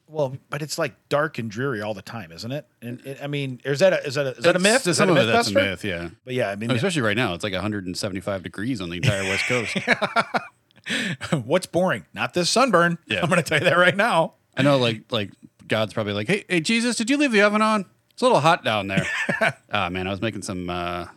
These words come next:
Speaker 2: was making some, uh, you know, pizza puffs, one in the, in the oven. <laughs>
Speaker 1: So it says it markets itself as the most exciting place to live.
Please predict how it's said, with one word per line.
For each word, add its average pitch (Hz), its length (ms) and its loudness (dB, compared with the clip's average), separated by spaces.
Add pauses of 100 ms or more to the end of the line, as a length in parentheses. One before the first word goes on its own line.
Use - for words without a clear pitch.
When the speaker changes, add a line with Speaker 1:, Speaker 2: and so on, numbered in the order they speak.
(240)
Speaker 2:
was - 140 -18
making - 200 -8
some, 101 220 -4
uh, 98 300 -6
you 104 100 -6
know, 98 200 -8 (120)
pizza - 220 -10
puffs, - 300 -6
one 107 120 -4
in 107 60 -2
the, 107 180 0
in 120 60 -2
the 120 140 0
oven. - 220 2
<laughs> - 40 -4 (1300)
Speaker 1:
So - 360 -2
it 156 100 0
says 180 280 2
it 120 120 -6
markets 143 380 -4
itself 95 420 -8 (300)
as 127 160 -2
the 123 60 -4
most 127 220 -2
exciting 123 480 -4
place 120 280 -6
to 120 80 -8
live. 82 400 -10